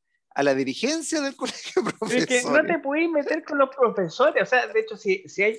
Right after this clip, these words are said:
Speaker 2: un gremio en donde tú no podías agarrarlos pa'l hueveo, es justamente los profesores.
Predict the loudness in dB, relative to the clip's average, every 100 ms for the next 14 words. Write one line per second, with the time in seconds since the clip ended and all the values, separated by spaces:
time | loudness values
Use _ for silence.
0 | -2 -2 -4 -6 -4 -2 0 -2 -2 -4
1 | -8 -6 -6 -6 -6 -4 -4 -4 -2 -2
2 | 0 -2 0 -2 -2 -4 -6 -2 0 0
3 | 0 0 -2 -6 -8 -8 -6 -4 -4 -6
4 | -8 -12 -14 -20 _ -2 0 -2 -10